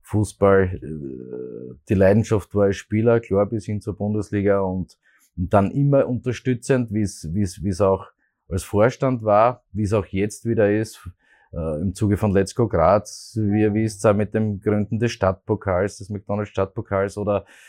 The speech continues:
oder voriges Jahr mit, mit dem Grazer Fußball, dem Amateurfußballer zu helfen, aber das war nie der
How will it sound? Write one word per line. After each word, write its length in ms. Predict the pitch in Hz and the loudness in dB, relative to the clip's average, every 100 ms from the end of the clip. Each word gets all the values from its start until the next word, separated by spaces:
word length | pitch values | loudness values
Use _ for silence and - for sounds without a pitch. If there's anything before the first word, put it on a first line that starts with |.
| _ - | _ -8
oder 240 | 98 101 | -2 -2
voriges 480 | - 101 101 101 - | 0 -2 -2 -4 -4
Jahr 280 | 104 107 101 | -2 0 -2
mit, 280 | 101 92 101 | -6 -8 -10
mit 220 | 95 - | -10 -6
dem 160 | 98 | -4
Grazer 280 | 90 95 113 | -2 -2 -2
Fußball, 420 | - 110 - 107 | -8 -8 -2 -2
dem 180 | 101 104 | 0 -2
Amateurfußballer 800 | 104 104 92 95 107 - 110 98 | -2 -2 0 0 -4 -4 0 0
zu 160 | - 101 | -2 -6
helfen, 320 | 92 92 113 | -4 -4 -2
aber 140 | 98 | -2
das 140 | 98 95 | -2 -2
war 100 | 98 | -2
nie 100 | 92 | 0
der 160 | 98 | -4